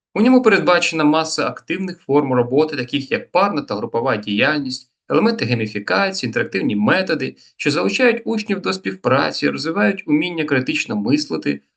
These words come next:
аргументувати свою думку, прогнозувати власне життя.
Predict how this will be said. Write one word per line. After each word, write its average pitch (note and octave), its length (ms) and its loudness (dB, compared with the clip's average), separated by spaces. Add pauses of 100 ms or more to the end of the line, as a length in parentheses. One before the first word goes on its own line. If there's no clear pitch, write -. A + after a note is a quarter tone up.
аргументувати C#3 760 2
свою C#3 340 2
думку, C#3+ 460 -2
прогнозувати A#2+ 800 -2
власне A2 520 -2
життя. G#2+ 500 -2